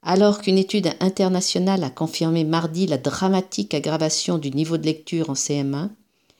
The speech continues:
il est réjouissant de voir apparaître un conte pour enfants, multipliant les outils pour rendre l'histoire accessible à tous les parents,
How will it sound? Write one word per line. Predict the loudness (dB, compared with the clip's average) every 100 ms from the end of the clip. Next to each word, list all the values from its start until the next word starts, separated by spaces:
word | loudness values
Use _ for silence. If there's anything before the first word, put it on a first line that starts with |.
| _ _
il | 0 4
est |
réjouissant | 4 4 2 4 2 2 2 0
de | -2
voir | -6 0 0 0
apparaître | -2 -2 0 -2 -2
un | -4
conte | -2 -2 -2 -4
pour | -10 -4
enfants, | -4 -4 -4 -2 -2 -6 -20 -20 _
multipliant | -2 -2 -2 -8 -4 0 2
les | 2 2 -2
outils | -8 -10 -10
pour | -8 -8 -6
rendre | 0 0 0
l'histoire | -2 -2 -2 -2 -2 -2
accessible | -6 -2 0 0 0 0 -2
à | -4
tous | -2
les | -2
parents, | -2 -4 -4 -6 -8